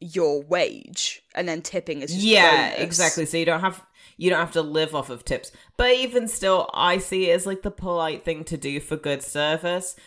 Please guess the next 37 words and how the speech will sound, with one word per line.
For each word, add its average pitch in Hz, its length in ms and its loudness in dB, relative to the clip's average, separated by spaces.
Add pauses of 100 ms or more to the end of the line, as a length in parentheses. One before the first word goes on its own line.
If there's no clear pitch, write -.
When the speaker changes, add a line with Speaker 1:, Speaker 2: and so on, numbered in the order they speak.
Speaker 2:
So 175 260 2
I 160 220 4
always 170 300 0
bring 147 300 -4
some 143 240 -6
cash 131 500 -2
with 123 300 -4
me 120 480 -10 (320)
to 139 200 -2
a 127 80 0
restaurant 113 760 -6
and 127 160 -10
try 127 260 -4
and 113 180 -10
leave, 110 360 -10
like, 123 160 2
Speaker 1:
Oh, 440 200 2
yeah. 185 240 -4 (420)
I 370 140 6
always 285 380 0
tip - 260 -6
at - 120 -6
wa-, 170 80 -6 (240)
at - 160 0
restaurants, - 840 -8 (280)
and 202 140 -2
I'll 190 80 -2
tip 214 260 -8
occasionally 175 560 -8
at - 60 -12
coffee 165 320 -10
shops - 460 -8
and 151 120 -10
that - 160 -10
sort - 160 -12
of - 80 -14
thing. 151 420 -10